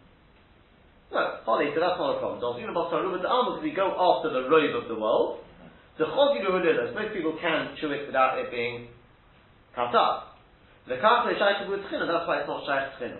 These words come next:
Speaker 1: Abel, Afilu Mish Ini Yochel, it is even somebody who can't chew it. Abel Vosar Chai, when you're talking about raw meat, the Chosi Lushum Adam,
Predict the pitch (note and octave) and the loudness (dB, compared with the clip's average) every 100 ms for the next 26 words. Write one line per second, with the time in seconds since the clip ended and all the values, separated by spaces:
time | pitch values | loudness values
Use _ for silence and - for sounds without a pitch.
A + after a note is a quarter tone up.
0 | G#2 A2 G#2+ G#2+ - - - C#3 - F#3+ | -4 -2 -2 -4 -8 -18 -8 -4 -4 -4
1 | D#3+ D#3+ D#3+ D#3 D3 G3+ - C#3+ C3+ C#3 | -2 -4 -4 -2 2 2 2 0 -2 -6
2 | F3 D3+ - D3+ C3+ C#3 C#3 - - C#3+ | -6 -6 -2 -2 -2 -6 -8 -14 -10 -6
3 | - C#3+ A2+ G#2 - - - _ _ _ | 0 0 0 -6 -10 -14 -20 _ _ _
4 | _ _ _ _ - - C3+ C#3 B2+ D3 | _ _ _ _ -20 -6 -2 -2 0 4
5 | C#4 C#4 C#3 - C3 C3+ C3+ C3+ E3 E3 | 4 4 2 2 2 4 4 2 0 0
6 | D#3+ D3 C3+ C3 C#3 C3+ C3+ C#3 - D3 | -4 -2 -2 -2 -6 -4 -6 -8 -10 -4
7 | C#3 C#3 C3 C3 B2 C#3 D3+ - C#3+ C3+ | -2 0 -2 -2 -6 0 4 4 4 4
8 | C3+ C3+ C3+ | 4 0 -6